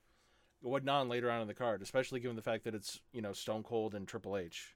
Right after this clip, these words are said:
Like, you'd figure that would be something, for a match of this type, you'd figure that would be the main event, but it was just in the mid-card.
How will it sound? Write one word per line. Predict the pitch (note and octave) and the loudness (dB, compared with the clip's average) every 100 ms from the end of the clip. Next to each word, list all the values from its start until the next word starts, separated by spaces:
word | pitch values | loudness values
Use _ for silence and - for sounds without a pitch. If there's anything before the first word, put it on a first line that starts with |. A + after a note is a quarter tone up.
| _ G2 | _ -10
Like, | F2+ F2 _ _ _ - | -8 -10 _ _ _ -12
you'd | A2 G#2 | -10 -2
figure | D3 B2+ | -2 0
that | A2 G2+ | 0 -2
would | A2 | -2
be | A2+ | -4
something, | - B2 A2 G2+ G2 _ _ - - _ | -4 -4 -4 -8 -10 _ _ -20 -20 _
for | - B2+ | 0 2
a | |
match | C3 E3+ D#3 | 4 2 2
of | |
this | C3+ B2+ | -4 0
type, | C#3+ A2+ | 0 0
you'd | A2 | -2
figure | B2 A#2 | -2 0
that | G#2 | 0
would | G2+ | 0
be | A2 | -4
the | G2+ | -2
main | G#2 G2 | -4 -2
event, | A2+ F2+ _ - | -4 -4 _ -6
but | G2 E2 _ _ _ - | -4 -4 _ _ _ -12
it | G#2+ | -8
was | G2 | -6
just | G#2 - | -8 -8
in | |
the | F#2+ | -2
mid-card. | D3+ D3 F#2 C2 | -2 -2 -6 -8